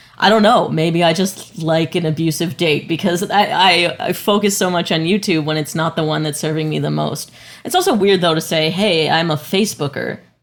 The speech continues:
Like, no, you say, "I'm a YouTuber." So maybe there's just some sort of cultural thing in that, too, that I want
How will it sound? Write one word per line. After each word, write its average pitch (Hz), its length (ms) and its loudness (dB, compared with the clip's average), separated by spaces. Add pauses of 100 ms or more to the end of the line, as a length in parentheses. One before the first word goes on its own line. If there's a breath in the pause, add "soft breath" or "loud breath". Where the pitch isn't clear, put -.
(100)
Like, 165 100 -4
no, 175 200 2
you 151 140 -2
say, 156 200 0
"I'm 160 120 -2
a 156 40 -2
YouTuber." 160 600 -4
So 165 200 -6
maybe 170 240 -4
there's 165 240 -2
just 156 180 -8
some 170 140 -4
sort 160 160 -2
of 147 80 -6
cultural - 440 -6
thing - 280 -6
in - 120 -6
that, - 200 -8
too, 170 220 -4
that - 140 -6
I - 80 -2
want 160 340 -4